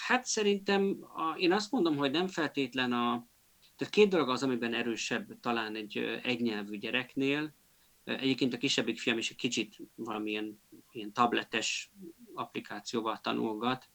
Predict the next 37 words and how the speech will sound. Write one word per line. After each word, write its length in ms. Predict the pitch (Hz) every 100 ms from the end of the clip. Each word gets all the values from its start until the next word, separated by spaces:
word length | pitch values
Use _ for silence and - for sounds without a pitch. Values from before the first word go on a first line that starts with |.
| - - - - - - -
Én 160 | 135 147
azt 180 | 160
látom, 320 | 156 131 147 139
hogy 140 | 123
az 120 | 120
egyik 300 | 143 143 127
a 180 | 113 107
kiejtés, 680 | - 123 131 - 147 156 147
ami 160 | 135
jobb 300 | 131 135 156 190 - _ _ -
alapvetően, 640 | 139 127 135 127 139 131
mert 140 | 123
a 40 | 113
magyarban 400 | 117 117 117 117
van 120 | 117
egy 100 | 107
csomó 260 | - 123 117
olyan 180 | 107
mással 360 | 107 110 - 110
hangzó, 340 | 117 110 120
meg, 240 | 110 104 101 _ - - - _
ö, 180 | 117 117
magánhangzó, 520 | 117 113 113 120 117
ami 220 | 113 107 107
a 60 |
Japánban 520 | 104 120 120 107 101 95
nincs. 460 | 104 135 170 - - _ - - - _
Tehát, 200 | - 120
hogy 140 | 127 117
egy 180 | 113 - - - -
olyan 240 | 127 117
nagyobb 260 | 123 113 107
eszköztárral 720 | 110 - 113 - 117 110 107
rendelkeznek 880 | 104 113 123 127 143 135 151 156 -
a 120 | - 110
gyerekek, 580 | 117 139 147 160 156 _ - - - - _
illetve 880 | - 139 123 120 120 120 120 120